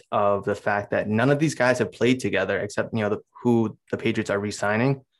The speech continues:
this offseason. So all these players, Hunter Henry, Jonnu Smith, um, Nelson Agholor, Kendrick Bourne, you know, the offensive players, they never played with each other, nor have they played with Cam Newton. So there's gonna be a lot of growing pains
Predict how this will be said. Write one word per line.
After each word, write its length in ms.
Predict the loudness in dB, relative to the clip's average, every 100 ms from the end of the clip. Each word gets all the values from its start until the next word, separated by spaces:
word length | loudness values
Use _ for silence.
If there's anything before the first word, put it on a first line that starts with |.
| _
this 140 | -2 2
offseason. 560 | 2 2 2 4 2 2 -6 -20 -20 _
So 100 | 2
all 160 | 4 4
these 140 | 4
players, 320 | 2 4 4
Hunter 280 | 2 -2 0
Henry, 360 | 0 2 2 2
Jonnu 340 | 2 2 2
Smith, 500 | -2 -2 0 2 0 -6 _ _ _ _ -4
um, 440 | 0 0 0 0
Nelson 300 | 0 0 0
Agholor, 400 | -2 0 0 0
Kendrick 340 | 0 0 -2 0
Bourne, 420 | 0 0 0 -2
you 100 | -2
know, 80 | -2
the 100 | 0
offensive 360 | 0 0 -4 -2
players, 240 | 0 2
they 80 | 4
never 180 | 4 2
played 240 | 2 2
with 160 | 2 -2
each 160 | -4
other, 260 | -2 0 -2
nor 220 | 0 0
have 160 | 2 0
they 100 | 0
played 180 | 0 -2
with 140 | -2
Cam 240 | -2 0 2
Newton. 260 | 2 0
So 120 | 0 0
there's 160 | 2
gonna 160 | 2 2
be 80 | 2
a 60 |
lot 200 | 4 2
of 100 | 2
growing 400 | -2 -2 2 0
pains 420 | -2 -6 -6 -8